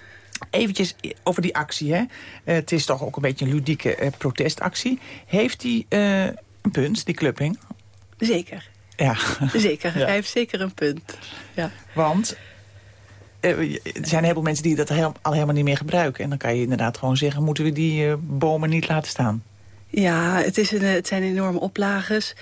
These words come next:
Speaker 2: En, maar het punt wat mij het meest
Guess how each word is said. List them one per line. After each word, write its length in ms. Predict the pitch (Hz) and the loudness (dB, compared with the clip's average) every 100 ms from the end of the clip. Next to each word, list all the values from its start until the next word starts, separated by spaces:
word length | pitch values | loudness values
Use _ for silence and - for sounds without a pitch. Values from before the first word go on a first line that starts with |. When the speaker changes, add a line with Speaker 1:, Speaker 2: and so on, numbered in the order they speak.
| - - - - - | -18 -18 -18 -20 -4
Speaker 2:
En, 320 | 196 196 185 - | 0 2 2 0
maar 320 | 202 196 165 | 0 0 0
het 180 | 190 - _ - | -4 -10 _ -8
punt 260 | 208 196 180 | -2 -2 0
wat 160 | 190 | 0
mij 180 | 185 190 | 0 0
het 160 | 160 185 | 0 0
meest 480 | 190 214 - - | 2 2 -2 -6